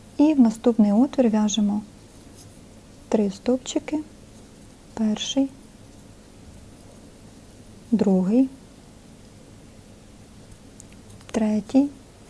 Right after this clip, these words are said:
дві повітряні петельки і сюди ж ще три стовпчики.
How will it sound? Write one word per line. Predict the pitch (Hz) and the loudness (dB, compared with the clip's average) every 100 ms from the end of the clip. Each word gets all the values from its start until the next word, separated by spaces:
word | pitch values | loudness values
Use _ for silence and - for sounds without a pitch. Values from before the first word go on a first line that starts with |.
| - - - - | -20 -20 -20 -8
дві | 233 240 233 | -2 2 2
повітряні | 226 196 202 254 262 277 | 0 -2 -2 2 2 4
петельки | 262 269 269 262 262 262 - - - - | 0 -2 0 -2 -2 -6 -6 -12 -12 -4
і | 330 | -4
сюди | - 202 240 262 | 0 0 0 -2
ж | - - - | -6 -18 -18
ще | - 233 | -10 -8
три | 220 226 | -4 -6
стовпчики. | - 214 202 - - 233 | -6 -8 -8 -12 -10 -10